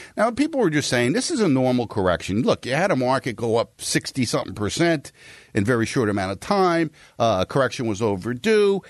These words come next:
and now this is the correction we've been waiting for, and it's healthy for the markets." So the markets were closed, obviously, for the weekend, but we started seeing computer models starting to get ready to sell more and more stock.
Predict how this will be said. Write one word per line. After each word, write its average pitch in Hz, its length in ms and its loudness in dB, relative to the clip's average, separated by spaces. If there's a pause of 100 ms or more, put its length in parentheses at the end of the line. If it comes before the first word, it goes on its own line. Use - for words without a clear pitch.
(140)
and 185 200 0
now 160 180 2
this 135 240 -2
is 135 80 -2
the 120 100 -2
correction 107 460 0
we've 101 160 2
been 95 200 0
waiting 90 340 0
for, 92 340 0 (180)
and 302 140 2
it's - 140 -4
healthy 90 280 -2
for 92 140 -6
the 76 80 -4
markets." - 500 -8 (1400)
So 180 140 2
the 165 80 0
markets 226 360 0
were 220 60 -4
closed, 160 360 0
obviously, 135 420 0
for 151 100 -4
the 120 80 0
weekend, 104 540 -2 (1160)
but 113 200 2
we 143 200 2
started 170 440 0
seeing 165 320 2
computer 202 600 0
models 92 460 -2
starting 120 400 -4
to 104 720 0
get 127 220 0
ready 127 320 0
to 101 160 -6
sell 120 380 0
more 117 320 2
and 117 100 0
more 101 240 -2
stock. - 340 -4